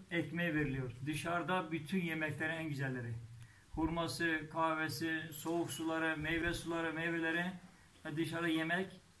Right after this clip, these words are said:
olarak da ezana beş dakika var. Bir milyon daha gelse yine var. Çünkü işin içinde Resulullah var aleyhisselam. O dua etti. "Allahümme barik medinetina ve sa'ina ve mudina ve semerina" diye dua etti.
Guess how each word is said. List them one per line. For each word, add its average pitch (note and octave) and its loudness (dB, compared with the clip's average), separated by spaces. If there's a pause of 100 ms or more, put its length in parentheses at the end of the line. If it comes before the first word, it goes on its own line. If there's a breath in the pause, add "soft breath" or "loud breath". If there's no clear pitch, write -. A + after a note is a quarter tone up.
(160)
olarak D#3 2
da F3+ 0 (840)
ezana F3+ 2 (220)
beş F3 2
dakika D#3 0
var. B2+ -2
Bir F#3 2
milyon F3 2
daha E3+ 6
gelse D#3+ 0
yine C#3+ 0
var. A#2+ -2 (100)
Çünkü E3 -4
işin E3+ 0
içinde D#3+ -2
Resulullah C#3+ 0
var C3+ 0
aleyhisselam. B2+ -4
O E3+ 2
dua D3 4
etti. C3 -2
"Allahümme D#3 4
barik D#3 2
medinetina C#3+ 0
ve C3 -2
sa'ina C#3+ 2
ve C3+ -2
mudina D3 -2
ve C3 -2
semerina" D3+ -2
diye C#3+ 0
dua D#3 2
etti. F#3+ 0